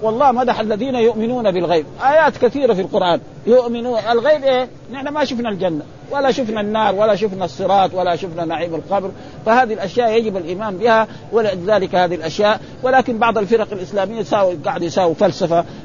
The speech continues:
أنه ما أدري إيه وهذا، فكل هذه أشياء، يعني، يجب الإيمان بها. فالجنة نحن نؤمن بها، والنار نؤمن بها، والصراط نؤمن به،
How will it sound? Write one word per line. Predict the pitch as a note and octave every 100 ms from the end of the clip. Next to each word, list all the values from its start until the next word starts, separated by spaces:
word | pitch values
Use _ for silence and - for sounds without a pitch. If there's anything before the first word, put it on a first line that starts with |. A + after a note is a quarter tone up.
| F3 F#3
أنه | F3
ما | F3
أدري | E3+ D#3+
إيه | E3 F#3
وهذا، | E3+ E3 G#3 A3+
فكل | - G#3 B3+ A3+
هذه | G3 F#3 F#3+
أشياء، | D#3+ F#3+ F#3 F#3 - - -
يعني، | F3+ E3+ E3
يجب | G3 F3
الإيمان | E3 E3 F3 E3+
بها. | D#3+ E3+
فالجنة | D#3+ E3+ D3 F#3 F3
نحن | F3 D#3+
نؤمن | F#3+ D#3+ D3+
بها، | F3+ F#3 F#3
والنار | D#3 D#3 F3 F3+
نؤمن | E3+ D#3+ D#3+ D3+
بها، | F#3+ F#3+ F3+
والصراط | D#3+ D3+ F#3 F3 E3+ E3
نؤمن | D#3+ D#3+ D#3
به، | G3+ F#3+